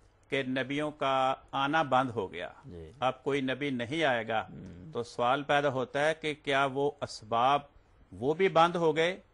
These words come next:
Speaker 1: जिनके नतीजे में नबी की बासत हुआ करती है?
Speaker 2: सही।
Speaker 1: क्या वो वजूहात, वो खराबियां,
Speaker 2: हम्म।
Speaker 1: उन फितनों का दरवाजा भी बंद हो गया जिनके नतीजे में नबी की बासत होती है?
Speaker 2: हम्म।
Speaker 1: ये सवाल काबिले गौर है।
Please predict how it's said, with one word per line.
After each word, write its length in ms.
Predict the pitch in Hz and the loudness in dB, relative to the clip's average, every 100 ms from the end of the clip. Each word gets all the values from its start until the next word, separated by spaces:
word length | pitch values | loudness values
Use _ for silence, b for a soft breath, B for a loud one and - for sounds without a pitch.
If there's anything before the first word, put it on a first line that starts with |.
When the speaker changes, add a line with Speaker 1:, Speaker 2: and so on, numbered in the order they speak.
| - | -8
Speaker 1:
जिनके 320 | 151 160 156 | -4 -2 0
नतीजे 400 | 151 143 143 151 | -2 0 -2 -2
में 100 | 151 | 0
नबी 300 | 143 135 143 | 0 -2 -4
की 140 | 147 147 | -6 -2
बासत 400 | 139 139 147 - | -2 -2 -4 -4
हुआ 180 | 135 131 | -2 -2
करती 360 | 127 120 127 | -4 -6 -10
है? 80 | 127 | -12
Speaker 2:
सही। 380 | - - 80 101 _ b b b b _ - | -14 -14 -14 -16 _ b b b b _ 0
Speaker 1:
क्या 220 | 139 151 | 4 4
वो 180 | 160 160 | 4 0
वजूहात, 800 | 156 147 147 139 139 147 - - _ _ _ _ 110 | -2 -4 -2 2 4 2 0 -10 _ _ _ _ -2
वो 180 | 156 | -2
खराबियां, 720 | 156 143 135 131 143 156 156 - - | 0 2 2 0 -2 0 0 -2 -16
Speaker 2:
हम्म। 460 | 120 71 135 - | -20 -20 -14 -6
Speaker 1:
उन 120 | 156 147 | -4 -4
फितनों 420 | - 135 160 170 | -4 -2 -2 0
का 160 | 170 | 2
दरवाजा 440 | 160 151 147 147 165 | 4 6 6 6 4
भी 120 | 170 | 2
बंद 280 | 151 156 170 | 6 6 6
हो 160 | 170 | 0
गया 240 | 143 156 160 | 2 4 4
जिनके 340 | 151 156 156 | 2 -2 0
नतीजे 420 | 139 139 143 151 | 0 0 0 0
में 120 | 156 147 | 0 0
नबी 280 | 139 147 | 0 0
की 140 | 139 151 | -4 0
बासत 400 | 143 143 143 - | 0 0 -2 -4
होती 260 | 123 143 | -6 -4
है? 160 | 131 131 | 0 0
Speaker 2:
हम्म। 520 | 139 - - - - | -2 -12 -18 -16 -12
Speaker 1:
ये 240 | 107 175 170 | -4 -2 -2
सवाल 360 | 151 131 131 | -2 0 0
काबिले 400 | 120 110 - 95 | 0 -4 -4 -10
गौर 240 | - 64 - | -12 -14 -18
है। 160 | - | -20